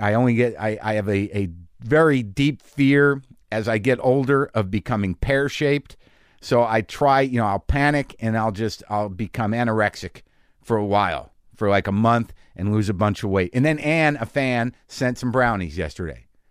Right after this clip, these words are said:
What the fuck am I supposed to do with that? But I don't say that. You know, I don't say, I get the brownies and there's that moment like, "Oh, they're so good. Hell yeah. I'm gonna eat. Oh, fuck." Anyways, you know, this is not important.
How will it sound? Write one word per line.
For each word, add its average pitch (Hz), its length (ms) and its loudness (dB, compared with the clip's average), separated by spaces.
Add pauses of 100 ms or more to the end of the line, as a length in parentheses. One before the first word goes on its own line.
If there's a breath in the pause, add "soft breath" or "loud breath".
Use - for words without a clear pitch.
(380)
What 123 120 -2
the 131 60 -10
fuck 131 160 0
am 147 80 -2
I 131 80 0
supposed 143 240 -6
to 135 60 -10
do 135 100 -2
with 131 120 -2
that? 139 300 0 (880)
But 123 120 4
I 131 100 4
don't 139 160 -2
say 143 240 0
that. 110 320 0
You 110 100 -6
know, 110 60 0
I 117 80 2
don't 123 160 0
say, - 160 -10
I 107 140 -2
get 120 200 -2
the 127 80 -2
brownies 113 480 0
and 101 140 -6
there's 104 140 -4
that 107 120 -2
moment 110 220 0
like, 101 200 -4
"Oh, 104 200 -2
they're 87 140 -10
so 92 240 -10
good. 87 480 -8
Hell 92 240 -8
yeah. 82 420 -8
I'm 98 120 -8
gonna 92 120 -8
eat. 92 420 -8
Oh, 95 520 -8 (420)
fuck." - 320 -6 (580)
Anyways, 117 640 0
you 127 100 0
know, 139 60 2
this 151 160 0
is 127 120 -4
not 98 260 0
important. 92 580 -6